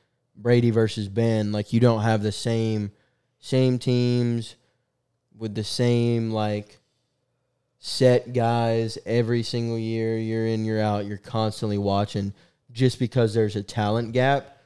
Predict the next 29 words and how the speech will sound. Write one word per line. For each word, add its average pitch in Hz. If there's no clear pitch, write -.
Like, 110
there 131
can 117
be 127
a 120
large 113
talent 117
gap 117
in 104
baseball, 123
and 107
somehow 123
the 110
team 123
with 110
way 120
less 113
talent 107
can 107
still 113
pull 110
out 101
a 90
win, 101
especially 143
in 117
a 110
seven-game 107
series. 107